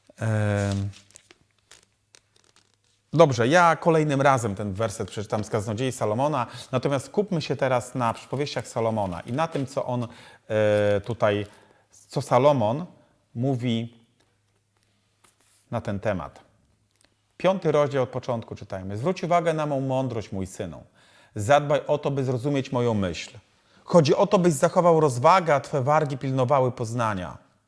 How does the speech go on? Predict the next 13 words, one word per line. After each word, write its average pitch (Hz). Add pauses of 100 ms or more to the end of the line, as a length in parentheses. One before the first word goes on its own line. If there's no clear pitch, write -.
(560)
Owszem, 95 (480)
obca 196
kobieta 156 (240)
ma 165
na 214
wargach 151
miód, 98 (960)
a 135
jej 135
podniebienie 135
gładsze 170
niż 147
oliwa. 120